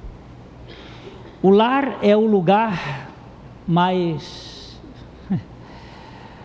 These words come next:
mais adequado para se formar uma pessoa. No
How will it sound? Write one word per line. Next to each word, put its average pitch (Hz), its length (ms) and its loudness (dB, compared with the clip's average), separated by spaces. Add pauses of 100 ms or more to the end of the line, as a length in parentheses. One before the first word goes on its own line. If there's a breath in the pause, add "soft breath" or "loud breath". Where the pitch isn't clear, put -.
(1080 loud breath)
mais 262 240 4
adequado 143 760 2
para 131 200 0
se - 160 0
formar 127 580 0
uma 123 220 -2
pessoa. 120 420 -6 (2750 loud breath)
No 165 380 2